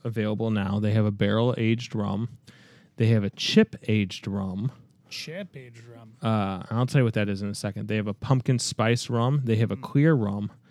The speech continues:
Speaker 1: They have a maple rum. They have a potato vodka. And then they make maple syrup.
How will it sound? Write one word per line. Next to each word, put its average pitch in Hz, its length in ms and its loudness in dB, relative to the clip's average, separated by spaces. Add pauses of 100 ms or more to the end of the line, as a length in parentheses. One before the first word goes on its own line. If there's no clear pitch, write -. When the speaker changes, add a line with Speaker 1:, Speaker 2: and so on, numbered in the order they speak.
(220)
Speaker 1:
They 117 100 2
have 110 160 2
a 101 80 -2
maple 139 400 2
rum. 180 380 2 (420)
They 113 100 0
have 104 100 2
a 101 60 -2
potato 143 460 4
vodka. 110 580 2 (320)
And 113 80 2
then 107 120 2
they 110 220 0
make 107 280 -4
maple 107 240 -8
syrup. - 480 -12